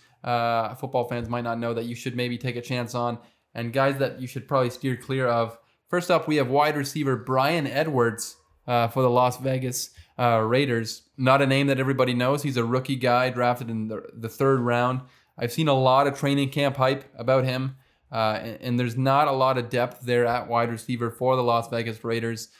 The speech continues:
I've seen Bryan Edwards, uh, uh, being hyped up quite a bit, and he's having a fantastic training camp. Uh, guys like Tyrell Williams are supposed to be the starter there, uh, in Las Vegas. He can't stay healthy, so I, I could see a guy like him,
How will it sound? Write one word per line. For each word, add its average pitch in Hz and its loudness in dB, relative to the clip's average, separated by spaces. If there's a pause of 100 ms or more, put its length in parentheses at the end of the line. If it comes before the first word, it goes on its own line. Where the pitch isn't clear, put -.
(200)
I've 117 -8
seen 131 -2
Bryan 123 2
Edwards, 123 -4 (260)
uh, - -10
uh, 107 -6
being 120 -2
hyped 120 -2
up 120 0
quite 123 2
a 117 -4
bit, 120 2
and 117 -4
he's 113 -4
having 120 0
a 113 -4
fantastic 120 -2
training 123 -4
camp. 120 -4 (400)
Uh, 110 -2
guys 127 0
like 127 0
Tyrell 127 2
Williams 127 -4 (300)
are 117 -8
supposed 131 -4
to 127 -12
be 127 -4
the 117 -4
starter 120 0
there, 117 -2 (240)
uh, 110 -2
in 120 -4
Las 117 0
Vegas. 117 -4
He 135 -8
can't 135 0
stay 135 -2
healthy, 117 0
so 117 -4
I, 117 -4
I 123 -4
could 135 -4
see 147 -4
a 139 -2
guy 127 0
like 131 -2
him, 180 -4